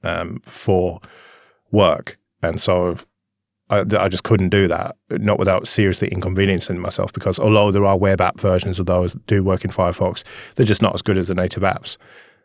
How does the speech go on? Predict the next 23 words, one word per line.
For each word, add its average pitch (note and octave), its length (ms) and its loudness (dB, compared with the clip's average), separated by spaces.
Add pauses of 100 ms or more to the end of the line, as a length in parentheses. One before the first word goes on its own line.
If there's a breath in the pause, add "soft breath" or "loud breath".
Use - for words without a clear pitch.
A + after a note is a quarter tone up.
(240 soft breath)
So F#2 480 2
that's - 380 -2
really G#2 280 4
why F#2+ 180 4
I F#2+ 40 4
don't F#2+ 260 0
use F#2 200 0
micro F#2+ 260 0
G, F2 180 -2
because - 480 -4
it G#2+ 100 -8
just - 200 -6
seems G#2+ 220 2
like F#2 220 -2
it's - 300 -16
a G2 60 -10
bit - 360 0
of G2 100 -4
an F#2+ 80 -2
ugly F#2 260 -2
hack - 500 -4 (100)
still. F2+ 420 -4 (600 loud breath)
When F#2+ 380 0